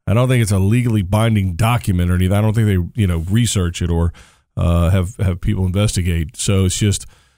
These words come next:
um, so take that with, for what it's worth. But nonetheless, you would have to assume a good portion, if not all of it, is, is, uh, accurate. And, uh, if any part of it is, it, it's accurate, then that cat is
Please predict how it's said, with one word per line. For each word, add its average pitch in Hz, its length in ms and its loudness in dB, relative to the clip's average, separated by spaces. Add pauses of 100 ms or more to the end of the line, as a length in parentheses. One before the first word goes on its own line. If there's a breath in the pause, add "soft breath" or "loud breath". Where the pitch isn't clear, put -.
(160 soft breath)
um, 90 580 0 (680)
so 98 140 -2
take 117 260 0
that 123 240 0
with, 107 320 0
for 127 160 0
what 117 180 2
it's 107 140 -2
worth. 120 400 2
But 120 260 -2 (240)
nonetheless, 117 880 2 (560)
you 110 160 4
would 107 120 4
have 113 180 2
to 110 120 0
assume 104 540 2 (140)
a 113 80 0
good 98 260 0
portion, 107 460 0
if 110 180 0
not 104 180 2
all 107 300 2
of 92 120 2
it, 90 80 2
is, 92 200 -2 (400 loud breath)
is, 92 320 2
uh, 87 240 2
accurate. 90 540 0 (440 soft breath)
And, 87 360 2
uh, 90 360 2 (120)
if 107 160 0
any 143 240 2
part 101 220 2
of 85 100 0
it 92 40 0
is, 85 140 -4 (120)
it, - 160 -10 (180)
it's 98 200 0
accurate, 95 560 0
then 92 540 0
that 98 220 -2
cat 95 320 0
is 90 460 0